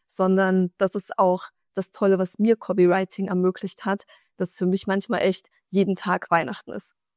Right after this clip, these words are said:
Manchmal mit geileren Geschenken, manchmal mit Geschenken, die kacken verpackt sind, aber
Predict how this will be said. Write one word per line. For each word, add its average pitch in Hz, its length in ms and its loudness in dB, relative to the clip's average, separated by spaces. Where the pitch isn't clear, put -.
Manchmal 302 280 4
mit 277 160 2
geileren 277 420 4
Geschenken, 262 680 -2
manchmal 220 340 0
mit 202 300 -4
Geschenken, 208 440 -4
die 220 80 -8
kacken 226 280 -2
verpackt - 480 -4
sind, 208 300 -2
aber 202 320 4